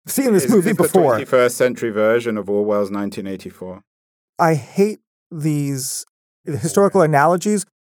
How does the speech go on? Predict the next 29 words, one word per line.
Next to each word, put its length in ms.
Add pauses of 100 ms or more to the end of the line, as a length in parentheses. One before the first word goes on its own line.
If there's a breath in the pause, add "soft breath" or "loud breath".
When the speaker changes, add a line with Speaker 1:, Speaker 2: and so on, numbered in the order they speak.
(120)
Speaker 1:
because 480
if 200
that 240
was 160
only 200
the 100
case, 520 (100)
it 140
looks 380
tame. 640 (560)
I'm 140
really 180
not 180
an 60
alarmist. 500
I 80
give 160
speeches 560
about 180
how 120
showing 320
a 160
slide 400
of 80
the 80
Terminator 720
is 440
ridiculous. 520 (360)
But, 200